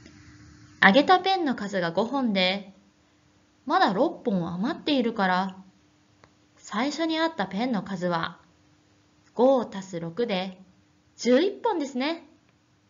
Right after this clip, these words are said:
ペンをもらった人と、あげたペンを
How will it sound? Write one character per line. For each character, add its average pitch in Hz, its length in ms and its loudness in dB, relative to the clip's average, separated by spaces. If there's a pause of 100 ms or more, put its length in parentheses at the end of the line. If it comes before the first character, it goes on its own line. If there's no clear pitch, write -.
(1600)
ペ 311 180 0
ン 320 100 0
を 202 60 -2
も 180 120 -4
ら 202 100 -2
っ 233 100 -6
た 294 100 -2
人 330 200 -4
と、 254 260 0 (560)
あ - 80 -4
げ 269 120 0
た 330 140 2
ペ 349 200 -4
ン 262 100 -2
を 226 340 -2